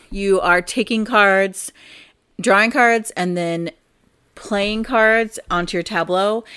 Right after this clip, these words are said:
At the same time, you have to decide what cards to give up in order to pay for those cards. Um, then you run your engine, run your city to try and generate the most money, to try to generate the least poverty.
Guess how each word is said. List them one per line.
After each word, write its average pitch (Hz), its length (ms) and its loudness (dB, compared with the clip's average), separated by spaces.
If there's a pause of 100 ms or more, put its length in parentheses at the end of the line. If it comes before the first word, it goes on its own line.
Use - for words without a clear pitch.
(200)
At 180 80 -12
the 180 80 -8
same 196 260 -2
time, 196 240 -4
you 190 40 -2
have 180 80 -4
to 180 100 -8
decide 180 180 -4
what 165 120 -4
cards 170 260 -6
to 160 80 -12
give 165 160 -4
up 170 160 -2
in 175 60 -6
order 160 140 -6
to - 60 -14
pay 185 160 -4
for 202 140 -6
those 196 180 -4
cards. 196 560 -4 (500)
Um, 160 460 -4 (300)
then 190 220 0
you 196 180 -4
run 180 300 0
your 208 100 -2
engine, 185 320 -6
run 175 160 -6
your 165 140 -8
city 240 440 -2 (220)
to - 100 -20
try 180 220 -4
and 170 180 -4
generate 175 420 -4
the 170 100 -6
most 156 340 -6
money, 220 520 -4 (320)
to - 100 -12
try 180 160 2
to 170 60 -4
generate 170 360 -4
the 170 80 -6
least 156 240 -8
poverty. 240 800 0